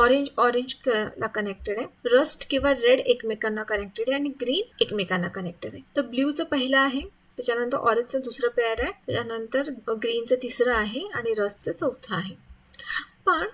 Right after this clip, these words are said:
जे क्रॉस आहे, तर क्रॉसमध्ये, अ, तुमचं काय होतंय की तुम्हाला, तुम्ही ह्याच्यासाठी ना माझा पहिलावाला आरजे फॉर्टी फायचा व्हिडिओ रेफर करा, त्याच्यामध्ये बऱ्यापैकी चांगले हे आहेत.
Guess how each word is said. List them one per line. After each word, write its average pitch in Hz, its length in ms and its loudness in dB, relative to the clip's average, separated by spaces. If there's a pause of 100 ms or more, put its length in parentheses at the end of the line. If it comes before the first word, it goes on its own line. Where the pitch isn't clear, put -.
(160)
जे 381 360 2
क्रॉस 349 320 8
आहे, 214 360 2
तर 262 60 -2
क्रॉसमध्ये, 320 920 0 (120)
अ, 262 220 0
तुमचं 285 220 -4
काय 302 200 2
होतंय 277 320 -2 (160)
की 330 380 -4
तुम्हाला, 269 420 2 (260)
तुम्ही 277 280 0
ह्याच्यासाठी 277 500 4
ना 302 140 0
माझा 285 260 0
पहिलावाला 254 600 2
आरजे 226 300 2
फॉर्टी 247 280 2
फायचा 240 300 -2
व्हिडिओ 208 340 0
रेफर 185 340 -2
करा, 180 280 -6 (440)
त्याच्यामध्ये 240 480 2
बऱ्यापैकी 220 560 2
चांगले 190 680 -2
हे 185 140 0
आहेत. 175 340 -4